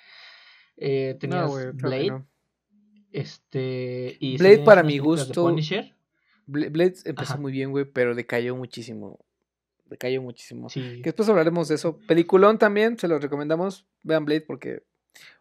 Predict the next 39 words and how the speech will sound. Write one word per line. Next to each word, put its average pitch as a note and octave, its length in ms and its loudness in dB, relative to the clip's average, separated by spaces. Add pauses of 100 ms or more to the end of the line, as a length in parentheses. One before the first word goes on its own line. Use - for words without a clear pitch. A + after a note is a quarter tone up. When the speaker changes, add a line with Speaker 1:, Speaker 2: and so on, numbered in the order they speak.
(100)
Speaker 2:
Will D3+ 160 -4
Snipes. D#3+ 440 -6 (200)
Speaker 1:
La, B2+ 300 -4 (540)
la B2+ 120 -8
primera D3 280 -6
de B2+ 100 -4
Blade A#2 320 -6
es C#3 140 -10
muy B2+ 100 -8
buena. A#2 220 -14 (400)
<laughs> G3+ 760 0
Speaker 2:
Sí. - 520 -12
La F3+ 200 2
dos C#4+ 160 8
Speaker 1:
Entonces E4+ 300 6
Speaker 2:
sabe-, - 80 -6
la A3+ 120 10
dos C4+ 200 6
me C#4 80 8
gusta, A3+ 480 0
pero D#3 140 4
la E3 160 2
tres G#3 180 2
ya G#3+ 80 -4
está G3+ 160 -10
de G3+ 100 -8
la C#3 140 -12
fregada, B2+ 420 -8
güey, A#2+ 160 -10
neta, C3+ 340 -10
ya C#3 180 -8
en D3 100 -6
esa D3+ 180 -6
ya D3+ 140 -2
Speaker 1:
Sí, C#3+ 80 0
Speaker 2:
está C#3 120 0
muy C#3 100 -4
Speaker 1:
ya, C3 500 -6
Speaker 2:
culera. - 320 -12